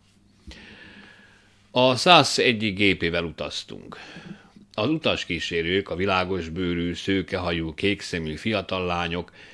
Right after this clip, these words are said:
kedvesek és szolgálatkészek voltak. Miután találkoztunk Ahmettal a reptéren, béreltünk egy nagy Volvo kétszáznegyvennégyes autót,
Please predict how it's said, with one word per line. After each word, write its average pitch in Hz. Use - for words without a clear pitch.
kedvesek 107
és 95
szolgálatkészek 78
voltak. -
Miután 151
találkoztunk 120
Ahmettal 82
a 71
reptéren, 92
béreltünk 87
egy 85
nagy 85
Volvo 87
kétszáznegyvennégyes 82
autót, 104